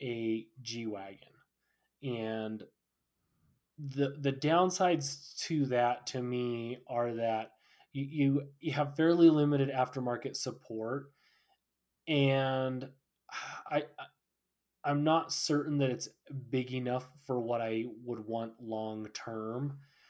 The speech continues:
So if I'm gonna try to encompass everything inside of one vehicle, I'm actually leaning towards a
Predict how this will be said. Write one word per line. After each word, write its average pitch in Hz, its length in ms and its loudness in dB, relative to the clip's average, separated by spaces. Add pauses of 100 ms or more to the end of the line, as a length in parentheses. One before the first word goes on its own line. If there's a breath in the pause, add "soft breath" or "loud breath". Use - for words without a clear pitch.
(180 soft breath)
So 123 360 4
if 127 100 -2
I'm 160 160 6
gonna 185 160 6
try 156 180 4
to 135 140 2
encompass 120 520 -6
everything 139 440 0
inside 120 340 0
of 104 120 -6
one 117 260 -6
vehicle, 110 720 -10
I'm 127 280 -6
actually 123 640 -4
leaning 117 520 -10
towards 107 720 -8 (640)
a 110 300 -4